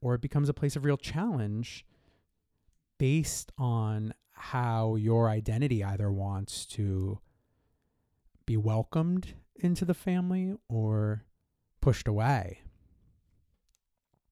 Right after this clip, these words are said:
So we can look to our, any planets we have in there to get us a deeper understanding. Um,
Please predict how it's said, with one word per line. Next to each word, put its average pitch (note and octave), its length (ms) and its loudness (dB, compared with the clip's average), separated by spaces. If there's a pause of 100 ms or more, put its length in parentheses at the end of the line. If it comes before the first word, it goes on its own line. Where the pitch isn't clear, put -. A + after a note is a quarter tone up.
(360)
So - 120 2
we D3+ 80 6
can C#3+ 180 6
look F3 260 8
to B2 480 10
our, A2 520 4
any A#2 180 2
planets D#3+ 480 2
we D#3+ 140 2
have D#3+ 260 0
in D#3+ 120 0
there D#3 320 4
to D#3 80 0
get D3+ 200 2
us D#3 140 -2
a D#3+ 60 -2
deeper D3+ 320 -4
understanding. D3+ 920 -4 (1000)
Um, G#2+ 500 -4